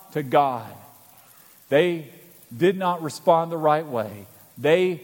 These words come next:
began to practice the evil acts of the Canaanites, and God would not allow them into the promised land. They did not obey the, the, the word of the Lord,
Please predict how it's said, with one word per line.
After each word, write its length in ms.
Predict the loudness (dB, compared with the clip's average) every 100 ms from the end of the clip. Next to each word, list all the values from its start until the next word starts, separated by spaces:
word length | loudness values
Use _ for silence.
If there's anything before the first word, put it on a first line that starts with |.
| -16 -12
began 400 | -8 -4 -2 -2 -4
to 60 |
practice 640 | -2 2 2 0 -10 -14 -18 -20 -12
the 120 | -8
evil 420 | -4 -2 0 2
acts 340 | 2 -2 -8 -10
of 120 | -8
the 80 | -6
Canaanites, 760 | -4 -4 -4 -6 -6 -10 -16 -20 -8
and 240 | -6 -2
God 420 | 2 4 2 -2 -8 -16
would 480 | -8 -4 -2 -2 -4
not 360 | -2 0 0 -2
allow 420 | -4 -2 0 -2
them 260 | -2 -6 -6
into 240 | -8 -10
the 100 | -12
promised 480 | -8 -6 -6 -8 -14
land. 260 | -14 -10
They 120 | -6 -6
did 260 | -4 -6
not 220 | -2 -2
obey 300 | -4 -6 -8
the, 180 | -8 -14 -16 _ _ _
the, 200 | -8 -8 -8
the 180 | -8 -6
word 300 | -4 -4 -4
of 120 | -8
the 80 | -8
Lord, 400 | -8 -8 -10